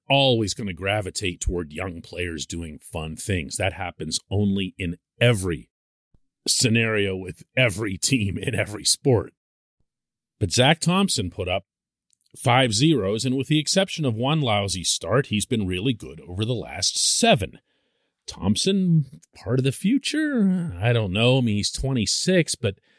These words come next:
he doesn't have much major league service time, so it's not to be ruled out. In fact, if you go through all of the starters, with the exception of J T Brubaker's most recent start Friday,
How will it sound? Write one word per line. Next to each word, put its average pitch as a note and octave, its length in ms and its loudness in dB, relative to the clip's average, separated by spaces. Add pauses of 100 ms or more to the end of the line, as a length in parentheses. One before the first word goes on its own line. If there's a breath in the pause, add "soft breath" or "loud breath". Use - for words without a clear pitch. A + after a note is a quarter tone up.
(340 soft breath)
he A2+ 160 4
doesn't D3 260 8
have D3 200 2
much C#3 240 -4
major C3 300 -2
league C3+ 200 -4
service D#3 440 2
time, C#2 300 -6 (240)
so G2 440 2
it's G2+ 240 -4
not F#2 520 -2
to A#2 160 0
be A2+ 180 2
ruled G#2 420 -4
out. - 460 0 (1000)
In A2 120 2
fact, D#3+ 500 0
if G#2+ 140 -8
you C3 100 0
go D3+ 200 2
through C3+ 260 -2
all D#3+ 320 2
of A2+ 120 -2
the G2 100 -4
starters, F2 640 -2 (260 soft breath)
with G2+ 140 -4
the G#2 140 2
exception C#3+ 500 -2
of F#2 80 -4
J A2+ 200 0
T A2+ 200 -2
Brubaker's G#2 760 -2 (840)
most A#2 320 4
recent C#3 400 4
start E2 340 -2
Friday, G2+ 580 0